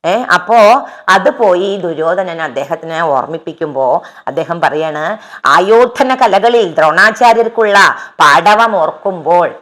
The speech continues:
കാരണം എന്താ? ദ്രോണാചാര്യർ നമുക്കറിയാലോ, ഇപ്പോഴും നമ്മുടെ, ഏർ, സ്പോർട്സിലെല്ലാം ദ്രോണാചാര്യ അവാർഡ് നിങ്ങൾ കേട്ടിട്ടുണ്ടാവും. അർജുന അവാർഡ്, എന്താണ്, വില്ലാളി വീരനായ അർജുനനെ ഓർമ്മിപ്പിക്കുന്ന അർജുന അവാർഡ്.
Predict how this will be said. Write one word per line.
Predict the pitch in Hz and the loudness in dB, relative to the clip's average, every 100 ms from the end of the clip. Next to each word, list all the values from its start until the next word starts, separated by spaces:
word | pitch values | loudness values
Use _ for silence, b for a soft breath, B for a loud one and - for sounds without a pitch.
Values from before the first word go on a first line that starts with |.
| - | -6
കാരണം | 143 165 | -4 -4
എന്താ? | 226 254 285 294 - | -2 2 2 0 -6
ദ്രോണാചാര്യർ | 151 151 190 208 240 220 202 | -4 0 0 2 2 2 -2
നമുക്കറിയാലോ, | 170 170 214 214 220 233 247 | -4 -2 0 0 0 0 -2
ഇപ്പോഴും | 220 190 226 233 | -4 -4 -4 -4
നമ്മുടെ, | 208 202 226 233 233 _ _ _ _ _ _ - | -4 0 0 0 -8 _ _ _ _ _ _ -4
ഏർ, | 196 196 185 185 180 180 | 0 2 2 2 0 -2
സ്പോർട്സിലെല്ലാം | 180 - 196 190 - 240 226 220 214 262 - 165 | -6 0 2 2 -2 -6 -4 -2 -2 -2 -10 -2
ദ്രോണാചാര്യ | 185 180 196 196 202 208 | 0 2 2 0 0 2
അവാർഡ് | 214 208 208 220 220 - _ - | 2 4 2 0 -6 -12 _ -10
നിങ്ങൾ | 190 | -6
കേട്ടിട്ടുണ്ടാവും. | 190 196 190 202 202 208 226 | -4 -4 -4 -4 0 0 0
അർജുന | 175 151 147 190 | 0 -2 -4 0
അവാർഡ്, | 202 208 220 202 | 2 4 2 0
എന്താണ്, | 226 - 165 185 202 | -8 -6 -2 0 -2
വില്ലാളി | 190 165 175 180 | -6 0 0 0
വീരനായ | 196 196 202 202 | -4 -4 -4 -2
അർജുനനെ | 196 165 170 180 185 196 | -2 -2 -10 -8 -6 -2
ഓർമ്മിപ്പിക്കുന്ന | 185 190 185 190 190 185 | -2 -4 -10 -12 -8 -6
അർജുന | 147 160 | -6 -4
അവാർഡ്. | 180 185 180 180 | -2 -2 -2 -4